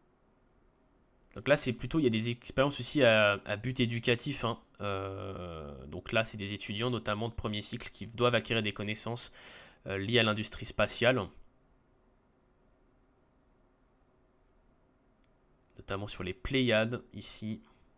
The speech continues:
Et qui aura des capteurs de température, lumière, gyroscope, magnétomètre. Donc ça, c'est intéressant.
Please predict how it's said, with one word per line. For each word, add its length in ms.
Et 100
qui 120
aura 140
des 140
capteurs 320
de 40
température, 560
lumière, 300
gyroscope, 520
magnétomètre. 640
Donc 140
ça, 80
c'est 140
intéressant. 560